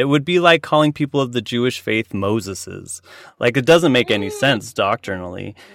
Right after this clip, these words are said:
Speaker 1: And it was just a nickname that people gave to members of, of the Church of Jesus Christ of Latter-day Saints early on. And then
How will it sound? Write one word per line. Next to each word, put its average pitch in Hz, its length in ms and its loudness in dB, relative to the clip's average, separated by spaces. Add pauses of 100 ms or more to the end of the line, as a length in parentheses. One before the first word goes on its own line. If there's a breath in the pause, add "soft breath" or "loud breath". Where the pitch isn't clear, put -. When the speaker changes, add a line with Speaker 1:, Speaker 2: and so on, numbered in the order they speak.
(260 loud breath)
Speaker 1:
And 147 460 4
it 156 160 6
was 151 180 0
just - 300 0
a 151 40 4
nickname 110 640 0
that 107 180 -6
people 127 280 -4
gave 107 400 -4
to 107 400 -6
members 110 400 -6
of, 101 180 -8 (200)
of 95 280 -8
the 95 140 -8
Church 104 220 -12
of 104 80 -10
Jesus 95 200 -12
Christ 101 200 -4
of 101 80 -10
Latter-day 98 140 -2
Saints 101 320 -10
early 131 320 2
on. 95 400 -2 (420 loud breath)
And 131 260 0
then 123 640 0